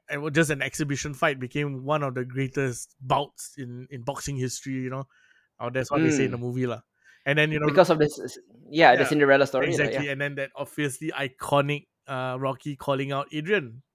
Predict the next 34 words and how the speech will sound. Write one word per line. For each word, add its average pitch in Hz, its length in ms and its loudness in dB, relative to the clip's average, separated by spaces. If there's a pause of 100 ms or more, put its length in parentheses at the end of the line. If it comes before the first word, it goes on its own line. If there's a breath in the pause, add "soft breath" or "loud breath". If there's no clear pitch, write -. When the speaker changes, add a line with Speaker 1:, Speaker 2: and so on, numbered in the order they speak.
(720)
Speaker 2:
Yeah. 233 240 6
Speaker 1:
Yeah. 123 400 0
Speaker 2:
Yeah. 285 180 -2 (540)
Speaker 1:
Even 190 200 6
though 277 80 8
he 214 80 6
lost 226 160 6
the 185 40 -2
fight, 165 200 4
I 147 60 0
mean, 160 300 -4
like, 175 220 4 (240 soft breath)
the, 165 180 6
I, 196 360 0
I, 208 140 4 (100)
I - 20 4
remember 214 300 2
why, 233 180 0
why, 220 220 0
why, 214 260 2
why 214 280 0
this 190 200 -4
was 147 140 -4
great 175 140 2
was 147 120 0
because 147 260 -2
the 151 120 0
focus 175 340 -2
wasn't 170 420 -2
on 160 280 -2
who 196 120 -2
won 175 200 0
the 135 100 -10
fight. 143 240 -6